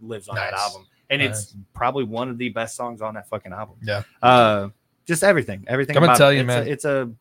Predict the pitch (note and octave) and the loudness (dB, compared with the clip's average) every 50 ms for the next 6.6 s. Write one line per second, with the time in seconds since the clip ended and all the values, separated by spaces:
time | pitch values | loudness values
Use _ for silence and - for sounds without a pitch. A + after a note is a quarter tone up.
0 | _ - B2+ B2+ B2 A2+ G2+ F#2+ _ - - A2+ A2 G#2+ G2+ - - A#2 A2 - | _ -4 -4 -2 -2 -4 -6 -8 _ -10 -8 -8 -8 -8 -10 -10 -8 -8 -8 -8
1 | _ - G#2 F#2+ F2 - D3+ D3 B2+ A2 G#2+ G#2+ G#2+ A2+ A2+ _ _ _ _ _ | _ -16 -18 -12 0 6 6 6 6 6 2 -4 -8 -12 -14 _ _ _ _ _
2 | _ _ - - C3+ A#2+ A2+ - D#3 F3 F3+ - F3+ D3 A#2 - - C3+ B2+ B2+ | _ _ -4 -2 -2 -2 0 2 2 2 4 4 2 0 0 -2 -4 -4 -4 -4
3 | A#2+ A2 - _ - C3 B2+ B2 A2 G#2 A2 A2+ B2 C3+ C#3 C3 A#2+ A2+ A#2+ A#2 | -4 -6 -10 _ -4 -2 -2 0 -2 -2 -4 0 0 2 2 2 2 2 0 0
4 | A2+ - - C3 A#2+ A#2 A#2 A2 G2 G#2 A2 G#2+ G2 - - - A2+ A2+ A2 - | 0 0 0 -2 -2 -2 -4 -6 -8 -8 -10 -8 -6 -6 -4 -4 -4 -2 -2 -4
5 | A#2+ G#2+ G#2+ A2 G#2+ G#2+ G#2 G2+ G2 G2 G2 G2 G2 - G2 G2+ G2+ G#2 G#2 G2+ | -4 -4 -4 -4 -4 -4 -6 -6 -6 -8 -8 -8 -10 -12 -12 -12 -10 -10 -8 -6
6 | G#2 G#2 G2+ G2 G2 G2 F#2+ F#2 F#2+ F#2+ - | -6 -4 -4 -4 -4 -4 -6 -6 -8 -8 -10